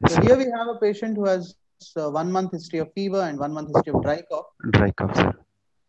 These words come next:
Speaker 2: So possibly respiratory is involved because the cough
Speaker 1: Yes,
Speaker 2: is
Speaker 1: sir.
Speaker 2: persistent. That much we
Speaker 1: Yes.
Speaker 2: can make out.
Speaker 1: Yes, sir.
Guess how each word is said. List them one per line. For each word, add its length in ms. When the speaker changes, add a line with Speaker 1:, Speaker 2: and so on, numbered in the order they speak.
Speaker 2:
So 240
possibly 480
respiratory 540
is 100
involved 380
because 220
the 120
cough 160
Speaker 1:
Yes, 80
Speaker 2:
is 60
Speaker 1:
sir. 180
Speaker 2:
persistent. 500
That 180
much 200
we 80
Speaker 1:
Yes. 120
Speaker 2:
can 100
make 240
out. 100
Speaker 1:
Yes, 120
sir. 160